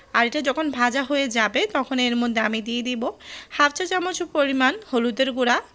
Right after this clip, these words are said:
সেই সাথে দেড় চা চামচ পরিমাণ আমি লাল মরিচের গুঁড়া দেব, এরকম ভরে ভরে উঁচু উঁচু করে। আর দিয়ে দিচ্ছি হাফ চা চামচ পরিমাণ ধনিয়ার গুঁড়া, হাফ চা চামচ পরিমাণ ভাজা জিরার গুঁড়া, সেই সাথে স্বাদ অনুযায়ী লবণ দিয়ে দিচ্ছি। আর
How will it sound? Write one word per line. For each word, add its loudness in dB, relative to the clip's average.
সেই 4
সাথে 0
দেড় 4
চা 4
চামচ 0
পরিমাণ 0
আমি 0
লাল 2
মরিচের -2
গুঁড়া -2
দেব, -6
এরকম -4
ভরে 0
ভরে 0
উঁচু -8
উঁচু -6
করে। 0
আর 4
দিয়ে 0
দিচ্ছি -2
হাফ 4
চা 2
চামচ -2
পরিমাণ -2
ধনিয়ার 0
গুঁড়া, 0
হাফ 2
চা -6
চামচ -2
পরিমাণ -2
ভাজা 2
জিরার 2
গুঁড়া, 0
সেই 4
সাথে 2
স্বাদ 2
অনুযায়ী 0
লবণ 2
দিয়ে 0
দিচ্ছি। -2
আর 2